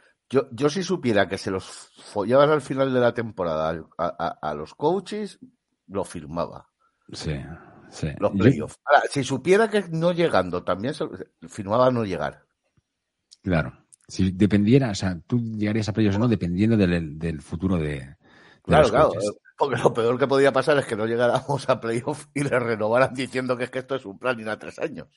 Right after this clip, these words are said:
Speaker 2: Es que puedes tener las dos, eso es como
Speaker 1: Claro.
Speaker 2: ojito.
Speaker 1: Entonces ya no, eso ya no.
Speaker 2: Eso es, eso es. Eh, nos dice David Sevillano Bartolomé, nos dice:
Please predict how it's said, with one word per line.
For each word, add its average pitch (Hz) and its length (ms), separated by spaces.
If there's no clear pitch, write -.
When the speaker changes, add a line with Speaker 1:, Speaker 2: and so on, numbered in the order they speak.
Speaker 2:
Es 85 160
que 90 140
puedes 87 220
tener 82 220
las 71 160
dos, 85 300
eso 82 160
es 78 100
como 76 220
Speaker 1:
Claro. 104 340
Speaker 2:
ojito. 76 460
Speaker 1:
Entonces - 420
ya 107 180
no, 95 380
eso - 200
ya 98 200
no. 76 300
Speaker 2:
Eso 92 300
es, - 280
eso 90 220
es. - 380
Eh, 107 440
nos 107 140
dice 135 260
David 104 300
Sevillano 92 540
Bartolomé, 76 760
nos 73 140
dice: 73 720